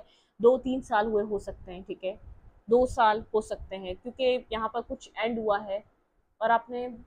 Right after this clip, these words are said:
ये आपको recover होने में अरसा लगा है, समझने में अरसा लगा है अपने आप को और situation को, ठीक है,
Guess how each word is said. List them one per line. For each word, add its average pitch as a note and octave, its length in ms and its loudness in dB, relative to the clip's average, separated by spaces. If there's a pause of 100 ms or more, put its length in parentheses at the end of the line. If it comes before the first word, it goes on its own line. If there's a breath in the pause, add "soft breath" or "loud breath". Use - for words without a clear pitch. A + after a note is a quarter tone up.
(160)
ये D4 80 4
आपको D4 460 4
recover C4 380 4
होने A#3+ 260 -2
में B3+ 140 -4
अरसा G#3+ 320 -4
लगा F#3 260 -6
है, F3 200 -16 (160)
समझने A3+ 420 0
में A#3+ 140 -4
अरसा G#3+ 260 -4
लगा G3 240 -4
है G3 160 -8
अपने G3 240 -8
आप G3 260 0
को G#3+ 120 -2
और G#3+ 100 0
situation G#3+ 460 -10
को, G3 260 -4 (160)
ठीक G#3 160 -8
है, A#3 100 -8